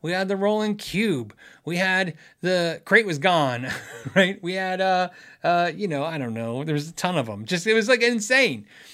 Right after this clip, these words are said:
And how I thought of this was some lady came in the store and said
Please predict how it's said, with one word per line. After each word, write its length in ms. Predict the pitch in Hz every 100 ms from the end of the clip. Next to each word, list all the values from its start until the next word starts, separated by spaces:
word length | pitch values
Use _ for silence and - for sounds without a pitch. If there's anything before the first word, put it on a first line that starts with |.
| - _
And 140 | 202 202
how 200 | 214 269
I 100 | 240
thought 260 | 240 240
of 80 | 233
this 160 | 175 -
was 220 | 160 147
some 180 | 220 240
lady 240 | 220 208
came 280 | 202 180 160
in 60 | 139
the 80 |
store 420 | 131 117 107 104 - - _ -
and 220 | 135 127
said 460 | - 135 131 120